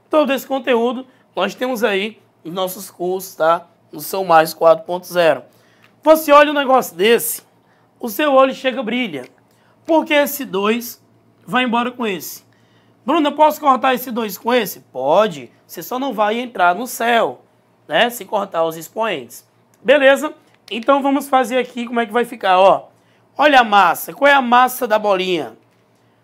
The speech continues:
A massa da bolinha é cem gramas. Vou puxar aqui pra cima. A massa da bolinha é cem gramas. Cem gramas é a mesma coisa que zero vírgula um quilograma.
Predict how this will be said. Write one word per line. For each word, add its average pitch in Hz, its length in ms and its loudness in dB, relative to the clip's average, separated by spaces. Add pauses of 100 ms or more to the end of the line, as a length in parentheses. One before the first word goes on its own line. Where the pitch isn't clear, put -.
(180)
A 254 120 4
massa 277 400 -2
da 220 100 0
bolinha 185 540 -2
é 180 100 -2
cem 269 300 -8
gramas. 190 500 -2
Vou 196 140 -16
puxar 214 280 -4
aqui 202 160 -6
pra 185 180 -6
cima. 120 360 -14 (1900)
A 269 120 4
massa 311 340 0
da 294 80 0
bolinha 233 360 -4
é - 20 -6
cem 285 240 -6
gramas. 147 580 -8 (180)
Cem - 380 -4
gramas 226 720 -2
é 240 100 -2
a 269 80 0
mesma 220 420 -2
coisa 247 440 -4
que 302 200 -10
zero 220 380 -4
vírgula 240 340 -6
um 233 140 -4
quilograma. 220 720 -4